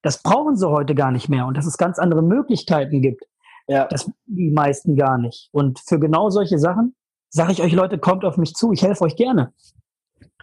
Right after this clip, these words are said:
Speaker 2: Ja, das kann ich auf jeden Fall echt nur jedem raten. Ich sehe da draußen, ähm, wenn, wenn du jetzt so Leute, du hast ja auch vorhin diese Opferrolle beschrieben, ne, die dann immer im Außen alle, äh, Probleme sehen,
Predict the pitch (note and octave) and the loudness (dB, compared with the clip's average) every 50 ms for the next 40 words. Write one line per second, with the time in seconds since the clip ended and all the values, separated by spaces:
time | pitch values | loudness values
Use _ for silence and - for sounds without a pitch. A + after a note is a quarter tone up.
0 | - - - - - _ _ C3 C3 C3 - - A#2 B2 - - C3 C3+ C3+ B2+ | -20 -20 -20 -20 -20 _ _ 2 2 2 2 -2 -6 -8 -4 -2 -2 0 0 0
1 | A#2 C3+ C3+ B2+ B2+ C3 B2 B2 - - C#3 B2 B2+ C#3 C#3 B2+ A#2 A2 A#2 A#2 | 0 -2 -2 -2 -2 -2 -2 -4 -4 -4 -2 2 2 4 4 2 2 2 2 2
2 | B2 C3 D3 D3 C#3+ - _ - - - - - _ - B2+ A#2+ C3 D3+ F#3 F#3+ | 2 2 0 -4 -6 -10 _ -20 -20 -20 -20 -12 _ -6 -6 -2 2 2 4 4
3 | G3 F3 D#3 D3+ C#3 D3 E3 F3+ F3+ - F3+ F3 F3 F3 E3+ E3 E3 - - - | 4 2 2 2 2 2 2 0 -2 -4 -4 -2 -2 0 -2 -2 -4 -8 -4 0
4 | D3+ D3 C#3+ D3 D3 D3 - - D#3 E3+ F3+ F3 - D3+ D3+ D#3+ D#3+ D#3+ D#3 D3+ | 2 2 2 2 2 0 0 0 0 0 0 -2 -4 -4 -2 0 2 4 4 2
5 | D3 D3 - - D3+ D3 C#3+ C#3+ C#3+ C#3+ C3 - C#3 C3 C3 C3 C#3 C3+ C3 C3 | 2 -2 -4 -2 0 2 2 4 2 2 0 -4 -4 0 0 0 0 0 0 -2
6 | C3 C#3 - G#2+ A#2+ B2+ - C3 A#2+ A#2+ B2+ B2+ B2+ B2+ - B2 - - A#2 G#2 | 0 0 2 0 0 0 0 0 0 0 0 -2 -2 -2 -4 -4 -4 -2 -2 -2
7 | G#2+ G#2+ A2 G#2 G2 F#2 D2 - A2+ - - - G#2 F#2 F#2+ F#2+ A#2+ D3+ E3 C#3 | -2 -2 -4 -6 -8 -10 -12 -14 -14 -12 -10 -10 -10 -10 -10 -8 -6 -4 -2 -2
8 | B2+ B2 A#2+ B2 A#2+ C#3+ C#3+ C#3 G#2+ B2 A#2 F2+ B2 C3+ D3+ D3 - D3 C#3 C#3 | 0 0 0 -2 0 0 2 2 2 0 0 0 2 2 2 0 -2 -4 -4 -4
9 | C3+ - - B2 B2 B2+ B2+ B2 B2 B2 B2 - - B2 A#2+ A#2+ A#2+ A#2+ A#2 A#2 | -4 -4 -4 -2 0 0 0 0 0 -2 -4 -4 -6 -6 -6 -6 -6 -6 -6 -6
10 | A2+ A2+ A2+ G#2+ - A2+ A2 B2+ C3+ D#3+ E3+ E3 D3 D3 C#3+ D3 C#3+ D3 C#3+ | -6 -8 -10 -8 -8 -2 0 2 4 4 4 2 2 2 2 2 2 0 -4